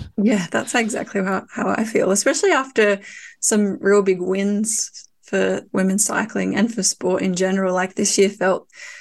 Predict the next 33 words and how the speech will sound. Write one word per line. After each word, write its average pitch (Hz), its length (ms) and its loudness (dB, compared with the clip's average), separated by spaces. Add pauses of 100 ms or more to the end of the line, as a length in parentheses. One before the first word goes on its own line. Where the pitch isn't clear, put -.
(540)
s-, - 240 2
like 190 220 0
a 208 60 -2
big 220 300 0
step 196 280 2
forward 190 360 4
once 185 340 -4
again 190 440 -2
with 185 180 -6
the 185 140 -4
Tour 190 200 0
de 185 80 0
France 196 340 -2
Femme 185 540 -2
and 190 220 0
the, 190 180 0 (220)
that - 260 -2
atmosphere 196 680 0
that 190 120 0
we 185 140 2
all 185 140 -2
got - 220 -10
to 196 100 -2
experience, 180 1040 -2
and, 185 520 -4 (600)
and 190 160 2
even, 190 280 2
like, 190 220 -4
the, 185 340 2
the 185 80 -4
Women's 185 320 0
World 185 240 0
Cup, - 400 -6